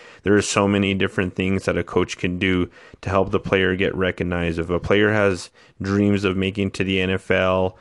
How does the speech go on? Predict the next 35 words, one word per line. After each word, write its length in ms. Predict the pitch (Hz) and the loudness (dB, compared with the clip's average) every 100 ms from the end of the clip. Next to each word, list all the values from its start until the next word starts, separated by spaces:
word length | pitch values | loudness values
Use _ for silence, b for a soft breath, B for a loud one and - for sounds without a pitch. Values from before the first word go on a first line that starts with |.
| B B | B B
N 260 | - 98 95 | 0 2 2
B 580 | 95 95 95 95 95 65 | 2 2 2 0 0 -2
A, 40 | |
M 140 | 95 95 | 0 0
L 160 | 95 | 0
B, 360 | 90 92 92 95 | 0 -2 -2 -2
whatever 480 | 92 95 98 98 98 | 0 2 2 2 2
it 80 | |
may 220 | 90 92 92 | 0 -2 -2
be, 480 | 95 95 92 90 b b b b | -2 0 0 -2 b b b b
always 380 | - 98 110 110 | -2 2 4 2
help 260 | - 101 - | 2 0 0
them 260 | 101 98 92 | 0 0 0
to 140 | - | -2
look 300 | 85 95 - | 2 0 0
at 160 | 90 67 | -2 0
ways 320 | 92 95 87 | 0 0 -2
of 140 | 85 | -4
getting 320 | 92 92 87 | 0 0 0
noticed. 640 | 87 92 87 87 - - - b b b b - | 0 2 2 -2 -6 -12 -18 b b b b -6
You 160 | 92 | -2
know 160 | 95 101 | 2 2
you 140 | 104 | 2
have 180 | 104 101 | 2 0
film 260 | - 107 101 | 0 0 2
on 220 | 92 90 | 0 0
them, 220 | 90 90 | -2 -2
help 220 | 92 92 | -2 -2
them 160 | - 95 | -2 -2
get 180 | 95 - | -2 -2
that 200 | 76 - | -4 -2
film 300 | 101 98 90 | 0 0 0
out. 260 | 85 73 | -2 -6
Call 300 | - 98 98 | -2 2 2
every 420 | 92 92 95 - | 2 0 -4 -6